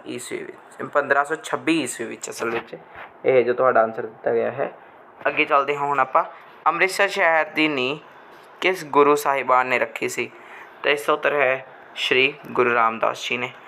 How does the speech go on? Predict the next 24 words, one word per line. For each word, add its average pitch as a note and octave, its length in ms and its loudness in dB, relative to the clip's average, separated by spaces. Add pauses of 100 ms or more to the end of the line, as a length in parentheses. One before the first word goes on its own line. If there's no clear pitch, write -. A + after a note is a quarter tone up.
(300)
ਅੱਗੇ C3+ 160 -2
ਚੱਲਦੇ C#3+ 340 0
ਹਾਂ C#3 100 2
ਹੁਣ C#3 140 -2
ਆਪਾਂ। C#3 260 0 (960)
ਇਹਨਾਂ E3+ 280 2
ਵਿੱਚੋਂ D3 440 2 (140)
ਉੱਤਰੀ E3 320 2
ਭਾਰਤ E3+ 360 2
ਦਾ C3 200 2
ਮਨੁੱਖ C#3 440 0 (300)
ਪ੍ਰਮੁੱਖ D#3 440 0
ਮੰਦਿਰ C#3 340 0
ਕਿਹੜਾ A#2+ 340 2
ਹੈ? A#2+ 220 -4 (400)
ਤਾਂ C#3+ 100 6
ਇਸ D3 120 2
ਦਾ D#3 80 4
ਉੱਤਰ D3 180 2
ਹੈ D3 200 2
ਐੜਾ C3+ 240 4
ਕੈਲਾਸ਼ A#2+ 500 0
ਮੰਦਿਰ। A#2+ 340 -6 (600)
ਅੱਗੇ, C#3 340 -2